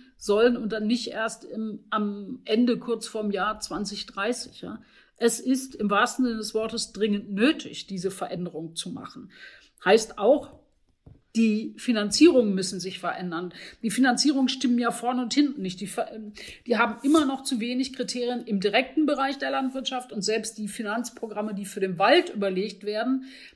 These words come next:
äh, haben ja große Fehler, weil sie alle nicht ökologisch oder naturnah denken, sondern sagen, holst du noch ein paar Bäume aus der Baumschule, äh, und, äh, dann ist alles gut und sie ignorieren, dass der Wald sich selber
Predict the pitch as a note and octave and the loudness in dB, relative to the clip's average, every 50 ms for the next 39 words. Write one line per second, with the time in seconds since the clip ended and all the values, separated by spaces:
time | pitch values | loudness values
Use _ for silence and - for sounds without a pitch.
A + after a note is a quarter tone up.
0 | _ _ - - A#3+ A3 G#3+ G#3 G#3 G#3 G#3 - _ _ _ - - G#3 A3 A3+ | _ _ -6 -2 0 2 2 2 0 -2 -6 -16 _ _ _ -14 -6 0 0 2
1 | A3+ A3+ G#3+ G3+ G3+ G#3 G#3 G3 - - - - - - C4+ _ _ - G3+ - | 2 2 0 0 -2 -2 -4 -4 -6 -8 -14 -20 -20 -20 -20 _ _ -14 -4 4
2 | F3+ G#3 B3+ B3+ - B3+ C4+ - D4+ D#4+ C#4 G#3 F#3 F3 F#3 F#3+ F#3+ G3 G#3 G3+ | 6 6 6 6 4 2 2 2 2 2 4 2 2 0 0 -2 0 0 -2 0
3 | G#3 A#3+ A#3+ G#3+ A#3 - G3 - A#3 F#3 A3 G#3 G3 A3 B3 A#3 C4 - - - | 2 0 2 2 0 -4 -6 -8 -8 -2 -2 0 0 0 0 0 -2 -2 -2 -6
4 | A3+ A3 G#3 G#3 G3+ G3 - - - D#4 D#4+ B3+ G3+ F#3 F3+ F3+ F3+ - F#3 E3+ | -6 -6 -4 -4 -6 -6 -6 0 2 4 4 4 4 2 0 -2 -4 -4 -4 -4
5 | F#3+ G#3+ G#3 - B3+ B3 A3 G#3+ G#3 G#3 G#3 G3+ F#3 F#3+ F#3+ G3+ A3+ A#3+ A#3+ A3+ | -4 -4 -6 -6 -4 -2 -2 -2 -2 -2 -6 -6 -4 -4 -2 -2 -4 -6 -8 -8
6 | G#3+ E3 G#3 A3+ A3 - - A#3 A3 G#3+ G3+ G#3 G3 - G#3+ G3 F3+ G3 G3+ A3 | -8 -4 -4 -4 -4 -4 -8 -8 -6 -6 -6 -6 -6 -6 -6 -4 -2 0 2 2
7 | A#3 A#3 A#3+ - G3+ - - G3 F3 F3+ G3+ A3+ C4 C#4+ C#4 - - C#4+ D4 D4+ | 2 2 0 -2 -6 -4 -4 -4 0 2 4 4 4 2 0 -2 -2 -2 0 0
8 | D4+ D#4 D4+ - - - - - - - _ _ _ - - A#3+ G#3+ G#3 G#3+ G#3 | 0 -2 -4 -6 -14 -20 -20 -20 -20 -20 _ _ _ -10 -6 -4 -4 -2 -4 -6
9 | - - - - A3+ G#3 - - G#3 - - - - - A3 G#3 G#3 G#3 G3+ G3+ | -8 -10 -8 -2 -2 -2 -2 -2 -10 -18 -16 -14 -10 -6 -4 -4 -4 -4 -6 -8
10 | G#3+ G3+ A3 A3 A3+ A#3+ A#3 A3+ - - - A#3 A3 G3+ G3+ - - A#3 C4 D4 | -4 0 0 2 2 0 -2 -4 -6 -8 -6 -4 -4 -4 -6 -4 0 2 4 4
11 | C#4+ - - G3 - C4 - A#3 G3 G#3+ A3+ G#3 A3+ A3+ A#3 A#3 A#3+ A3+ A3+ A3 | 2 2 -4 -6 -6 -8 -8 -8 -6 -4 -4 -4 -4 -4 -4 -2 -4 -4 -6 -6
12 | - - G#3+ F#3+ G3 G#3 G#3+ G#3 A#3+ G#3+ - - G3 G#3 A3 A#3+ G#3+ F#3 - - | -6 -6 -4 -4 -4 -6 -6 -6 -8 -10 -6 -4 -4 -2 -2 -4 -4 -6 -10 -14
13 | _ | _